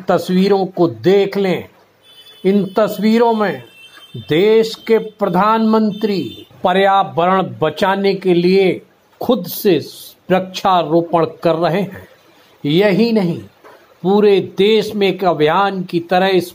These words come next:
पर्यावरण को बचाने के लिए अभियान का रूप दिया है।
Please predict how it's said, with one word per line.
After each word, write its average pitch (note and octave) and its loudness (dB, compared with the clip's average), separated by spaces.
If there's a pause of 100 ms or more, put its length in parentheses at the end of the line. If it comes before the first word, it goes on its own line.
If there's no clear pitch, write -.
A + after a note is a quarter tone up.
पर्यावरण F3 0
को C#3 -4 (920)
बचाने G3+ 0
के G#3+ -2
लिए D3+ -2 (580)
अभियान F3+ 0
का F3+ 0
रूप F3 2 (380)
दिया G3 2
है। C3+ -8